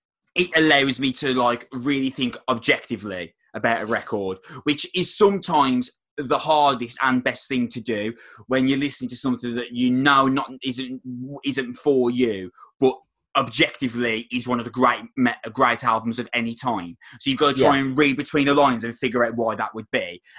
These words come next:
Speaker 1: And objectively, this is an absolute monster of a record that, in terms of, like, commercial hard rock, this is, like,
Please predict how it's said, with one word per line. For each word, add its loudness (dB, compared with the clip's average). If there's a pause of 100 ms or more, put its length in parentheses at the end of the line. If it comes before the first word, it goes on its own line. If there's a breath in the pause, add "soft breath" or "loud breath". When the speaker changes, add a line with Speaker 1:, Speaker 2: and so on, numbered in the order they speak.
Speaker 1:
And 0
objectively, 0 (240 loud breath)
this 0
is 0
an 0
absolute 0
monster 0
of -2
a 2
record -2
that, -4
in -2
terms -2
of, -4
like, 2 (220 loud breath)
commercial 0
hard 2
rock, -4 (380 soft breath)
this -2
is, -4
like, -4